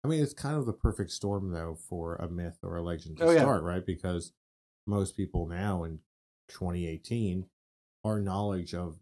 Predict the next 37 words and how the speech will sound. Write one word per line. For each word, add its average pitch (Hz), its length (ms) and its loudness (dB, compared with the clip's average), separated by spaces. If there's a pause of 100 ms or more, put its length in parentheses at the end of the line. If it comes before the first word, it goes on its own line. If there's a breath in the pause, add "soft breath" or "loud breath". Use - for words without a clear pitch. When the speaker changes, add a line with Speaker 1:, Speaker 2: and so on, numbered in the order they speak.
Speaker 1:
different 95 340 -4
types 92 300 -6
of 82 120 -6
barrels 92 540 -4 (160)
Speaker 2:
Oh, - 240 4 (140)
Speaker 1:
pretty 202 180 10
Speaker 2:
nil. 220 140 12
Speaker 1:
non-existent, 165 600 6
Speaker 2:
Yeah, 165 200 10
Speaker 1:
right? 92 160 2
I - 40 0
Speaker 2:
yeah, 208 140 10
Speaker 1:
mean, 147 80 10
Speaker 2:
yeah. 156 140 12
Speaker 1:
like, - 180 2 (240 loud breath)
like, 123 220 6
you 127 100 4
know, 110 140 4
it 110 40 2
Speaker 2:
Aluminum 185 460 12
beer 180 200 10
kegs. 123 460 2
Speaker 1:
Right, 139 200 6
exactly. - 280 4
Speaker 2:
<laughs> - 20 4
Speaker 1:
Sure, 359 280 10
great. 240 340 6
I 123 60 2
mean, 165 80 10
Speaker 2:
Yeah. 160 160 10
Speaker 1:
if 127 120 2
you 127 100 2
found 139 380 2
a 127 40 2
Cooper, 92 640 2 (460)
you 110 100 2
know, 87 320 -2